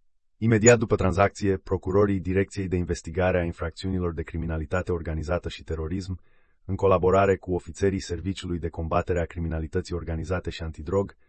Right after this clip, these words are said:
au efectuat o percheziție la domiciliul celor doi, unde au descoperit încă o sută optzeci și trei virgulă patru grame de cannabis și doisprezece virgulă cinci grame de cristale trei C M C,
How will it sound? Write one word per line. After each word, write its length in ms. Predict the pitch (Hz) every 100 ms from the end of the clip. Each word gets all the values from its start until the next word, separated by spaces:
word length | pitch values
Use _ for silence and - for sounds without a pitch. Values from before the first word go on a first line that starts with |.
| _ _ _
au 160 | - 107
efectuat 440 | 104 101 104 101
o 60 | 98
percheziție 680 | - 87 95 85 95 - 87
la 120 | 80
domiciliul 540 | 85 85 - 98 90
celor 300 | 82 92 80
doi, 360 | 73 87 98 92 _ _ _
unde 200 | - 104
au 80 | 101
descoperit 720 | 95 - 98 - 90 101 - -
încă 280 | 107 104 98
o 120 | 90
sută 340 | - 107 101
optzeci 360 | 95 92 92 -
și 120 | 78
trei 240 | - 95
virgulă 420 | 82 92 85 87 78
patru 340 | 92 92 87
grame 280 | 80 90 87
de 100 | 82
cannabis 640 | 87 82 76 92 - - _ _ _ _
și 180 | - 87
doisprezece 640 | 104 - 95 87 98 98
virgulă 400 | 85 92 90 85
cinci 340 | - 104 90
grame 320 | 85 90 90 82
de 100 | 80
cristale 640 | - - 87 87 85 82
trei 220 | - 90
C 200 | 87 -
M 120 | 82 78
C, 320 | - -